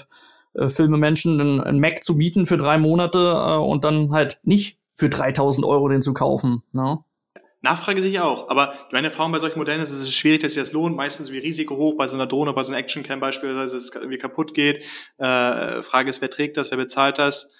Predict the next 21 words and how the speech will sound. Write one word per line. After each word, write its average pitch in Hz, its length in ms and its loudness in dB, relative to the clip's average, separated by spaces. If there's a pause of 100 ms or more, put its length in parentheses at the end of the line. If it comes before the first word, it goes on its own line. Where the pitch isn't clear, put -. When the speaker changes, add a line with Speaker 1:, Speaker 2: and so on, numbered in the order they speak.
(140)
Speaker 1:
Ja, 156 140 4
also 143 180 2
da, 160 320 4
da 156 140 2
hat 180 120 2
der, 180 340 4 (180)
hat 165 160 0
der 165 80 4
Grover, 185 960 4
äh, - 20 0
ein 165 80 0
gutes 170 480 -2
Geschäftsmodell 156 680 2
aufgebaut, 165 460 4
dass 147 120 2
im 147 100 2
Endeffekt 156 460 0
ja 143 160 4
das, 143 240 0 (260)
die 123 80 0
Weiterverwertung, 170 1120 4